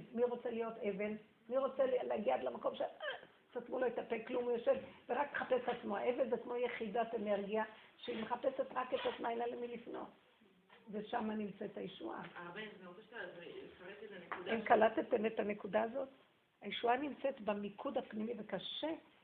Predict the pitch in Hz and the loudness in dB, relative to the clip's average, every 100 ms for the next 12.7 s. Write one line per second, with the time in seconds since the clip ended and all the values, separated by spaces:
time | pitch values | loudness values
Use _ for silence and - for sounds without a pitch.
0 | - 208 214 - 254 226 196 220 240 233 | -6 -6 -6 -4 -2 0 0 -2 -2 -6
1 | - - 226 190 190 190 220 233 220 202 | -8 -6 -6 -6 -6 -4 -6 -4 -4 -6
2 | - 226 202 226 214 220 202 196 - 202 | -6 -8 -8 -6 -6 -6 -6 -8 -8 -8
3 | 196 208 220 180 202 240 220 202 - 190 | -8 -8 -6 -6 -6 -6 -8 -8 -8 -8
4 | 185 - - _ _ 208 165 208 302 320 | -8 -10 -16 _ _ -16 -2 4 4 2
5 | 185 180 226 233 - 214 180 - - 208 | -2 -2 -2 -4 -8 -8 -8 -12 -14 -10
6 | 208 233 226 - 208 196 208 214 202 190 | -8 -8 -10 -8 -8 -8 -8 -10 -12 -12
7 | 185 190 208 190 - 196 185 - - _ | -6 -6 -4 -6 -6 -4 -2 -4 -8 _
8 | _ _ _ _ _ _ _ _ _ _ | _ _ _ _ _ _ _ _ _ _
9 | _ _ 208 175 233 311 311 311 214 190 | _ _ -8 0 0 0 -2 -4 -4 -4
10 | 180 180 175 226 220 - 185 180 - - | -2 -2 -4 -6 -8 -10 -8 -8 -12 -18
11 | - - 208 190 175 - - - 185 185 | -20 -14 -6 -6 -6 -12 -12 -6 -2 0
12 | 170 247 190 196 185 180 | 4 4 4 2 0 0